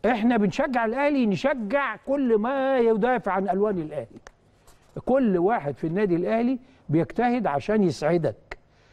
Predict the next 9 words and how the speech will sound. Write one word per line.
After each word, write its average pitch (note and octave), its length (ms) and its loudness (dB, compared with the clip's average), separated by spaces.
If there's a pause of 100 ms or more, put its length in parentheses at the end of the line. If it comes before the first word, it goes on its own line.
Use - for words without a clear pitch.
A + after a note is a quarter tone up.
(180)
عشان B3+ 300 -2
يسعدك A3+ 480 -2
لازم A#3+ 240 0
يت-، F#3+ 200 0 (600)
يشعر A#3 480 0
بامتنانك G#3 880 0 (920)
وإنك A#3 260 0 (120)
مبعث A3 500 -2
الثقة، F#3+ 440 -2